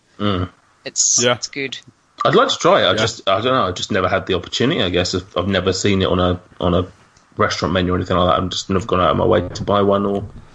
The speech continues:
Speaker 2: Mm-hmm.
Speaker 1: have it. But
Speaker 3: Haggis is a great breakfast food.
Speaker 2: It is. I say it's, it's
Speaker 3: Yeah.
Speaker 2: as good as black pudding. It's just not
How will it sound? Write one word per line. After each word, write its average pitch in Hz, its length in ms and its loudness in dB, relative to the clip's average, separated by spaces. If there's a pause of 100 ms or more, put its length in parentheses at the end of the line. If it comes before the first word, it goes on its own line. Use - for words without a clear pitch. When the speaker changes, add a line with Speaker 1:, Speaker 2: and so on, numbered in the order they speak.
(100)
Speaker 2:
Mm-hmm. 160 580 -14 (600)
Speaker 1:
have 92 140 0
it. - 160 -4 (420)
But 117 100 -8
Speaker 3:
Haggis 185 280 4
is 135 140 2
a 120 40 -2
great 123 240 6
breakfast 139 400 0
food. 113 280 2
Speaker 2:
It 185 100 -2
is. 233 260 0
I 311 120 0
say 392 120 -2 (120)
it's, 349 140 -6 (120)
it's 339 240 -4
Speaker 3:
Yeah. 262 200 2
Speaker 2:
as 349 120 -8
good 226 300 -10
as 190 80 -14
black 180 280 -4
pudding. 156 440 -16 (160)
It's 170 200 -2
just - 280 -4
not 151 260 -2